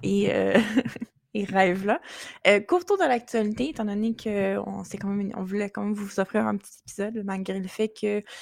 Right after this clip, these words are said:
euh, on, <laughs> on était occupé la semaine dernière, justement, avec, euh, le North Sec. Euh, en gros, tu sais, moi, un des trucs que j'ai, que j'ai, qui m'a vraiment marqué dans l'actualité, c'est un rapport, en fait, qui est sorti,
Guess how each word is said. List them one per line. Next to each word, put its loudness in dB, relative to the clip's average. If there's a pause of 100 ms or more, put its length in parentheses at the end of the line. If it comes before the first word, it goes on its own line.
(400)
euh, 2
on, -2
<laughs> 2
on 6
était 4
occupé -4
la 2
semaine -2
dernière, 0
justement, -4
avec, -2
euh, -4
le -8
North -12
Sec. -12 (680)
Euh, 6
en 0
gros, 2
tu -16
sais, -2
moi, 0 (100)
un 0
des -2
trucs -10
que -2
j'ai, -2
que -10 (400)
j'ai, 0
qui -4
m'a 0
vraiment -2
marqué -2
dans -4
l'actualité, -2
c'est 0
un 4
rapport, 0
en 0
fait, -6
qui -8
est -8
sorti, -6